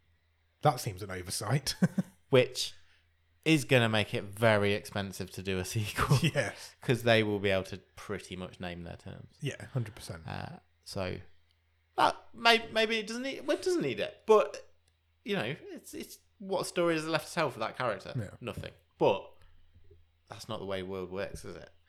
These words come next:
Speaker 1: I heard the other day that Margot Robbie has a billion dollar bonus clause in her contract that if the film goes over a billion, she gets a huge bonus.
Speaker 2: Yeah.
Speaker 1: I read that the other day.
Speaker 2: She, she will, yes. She'll be all right out of,
Speaker 1: She's
Speaker 2: uh,
Speaker 1: done all right
Speaker 2: this
Speaker 1: out of it.
Speaker 2: movie.
Speaker 1: I think hundreds of millions is people,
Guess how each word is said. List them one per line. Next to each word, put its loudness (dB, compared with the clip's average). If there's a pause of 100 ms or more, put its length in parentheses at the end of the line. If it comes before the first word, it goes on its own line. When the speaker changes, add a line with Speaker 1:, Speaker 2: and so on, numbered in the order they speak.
(160)
Speaker 1:
I 4
heard 10
the 10
other 8
day 8
that 2
Margot 6
Robbie 6
has 2
a 2
billion 4
dollar 4
bonus -2 (720)
clause 6
in 0
her 2
contract -2
that -4
if -4
the -4
film 0
goes -2
over -4
a -8
billion, -10 (240)
she -8
gets -6
a -12
huge -12
bonus. -10
Speaker 2:
Yeah. -6 (300)
Speaker 1:
I -4
read -4
that -4
the -14
other -16
day. -14
Speaker 2:
She, -2
she 0
will, -2 (500)
yes. -10
She'll 8
be 8
all 12
right 6
out -4
of, -2
Speaker 1:
She's 8
Speaker 2:
uh, -2
Speaker 1:
done 8
all 6
right 4
Speaker 2:
this 2
Speaker 1:
out -6
of 0
it. 2
Speaker 2:
movie. 4
Speaker 1:
I 4
think 2
hundreds -4
of -8
millions -4
is -10
people, -2